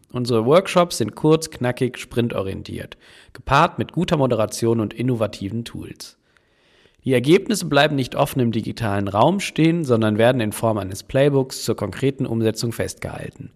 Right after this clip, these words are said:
Damit professionalisiert man den Bereich auf lange Sicht ungemein und verleiht ihm die notwendige Wichtigkeit.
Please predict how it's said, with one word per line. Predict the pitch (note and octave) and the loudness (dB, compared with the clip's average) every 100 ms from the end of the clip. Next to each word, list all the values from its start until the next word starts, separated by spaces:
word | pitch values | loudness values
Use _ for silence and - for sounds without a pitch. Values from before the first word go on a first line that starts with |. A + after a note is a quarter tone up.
| _ _ _ - | _ _ _ 0
Damit | A2+ E3 F#3+ | 2 4 2
professionalisiert | F#3+ C#3 C#3+ B2+ A#2+ A#2 A2+ D3 | -2 -2 -2 0 0 0 0 0
man | C3+ A#2 | 0 0
den | A2 | 0
Bereich | G2+ G2+ B2 | 0 0 0
auf | A#2 - | -2 -4
lange | A2 A#2 | -4 -2
Sicht | A2+ A#2 - | -2 -4 -4
ungemein | A#2 A2+ G#2+ A2 C#3+ F#3 - - - - | -2 0 0 0 0 -2 -8 -20 -12 -8
und | |
verleiht | - A2+ A#2 C3+ D3+ | 2 6 8 6 4
ihm | C#3 | 2
die | B2+ | 2
notwendige | A2 G#2+ G#2+ G#2+ A2+ C3+ C#3 C3 C3 | 2 2 -2 0 2 2 0 0 0
Wichtigkeit. | G#2 - - - - - - - | -2 -6 -12 -14 -14 -14 -16 -20